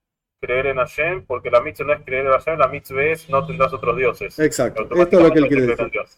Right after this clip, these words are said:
Speaker 2: Sí, señor. "Ubechol shana veshana bechaga shavuos, yoredes min hashamayim ha'ara shel zman matan toiraseinu".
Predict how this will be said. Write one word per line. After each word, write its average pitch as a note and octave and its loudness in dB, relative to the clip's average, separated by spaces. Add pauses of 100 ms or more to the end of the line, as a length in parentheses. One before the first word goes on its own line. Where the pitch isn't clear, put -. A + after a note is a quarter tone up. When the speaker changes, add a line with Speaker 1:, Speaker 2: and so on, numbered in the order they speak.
(120)
Speaker 2:
Sí, D3+ -4
señor. B2 -4 (1000)
"Ubechol C#3+ 2
shana A3+ 2
veshana G3 2
bechaga E3+ 2
shavuos, C#3 -2
yoredes F3+ 4
min E3 2
hashamayim F3 4
ha'ara D#3 4
shel C3+ -6
zman F#3 0
matan F3+ 0
toiraseinu". E3 0